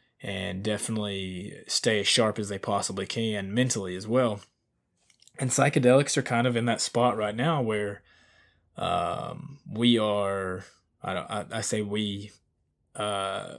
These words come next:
they are doing studies where they think that psychedelics can help people with C T E. Uh, so I like to stay up to date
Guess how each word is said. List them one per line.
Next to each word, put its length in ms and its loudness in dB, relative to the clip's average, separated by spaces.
they 320 8
are 240 8
doing 240 2
studies 400 6
where 140 -2
they 80 2
think 400 0
that 320 -4
psychedelics 640 -2
can 160 -6
help 360 -2
people 240 -6
with 140 0
C 180 -2
T 140 -10
E. 220 -10
Uh, 240 0
so 140 10
I 20 12
like 140 10
to 80 0
stay 220 8
up 200 4
to 80 -4
date 360 2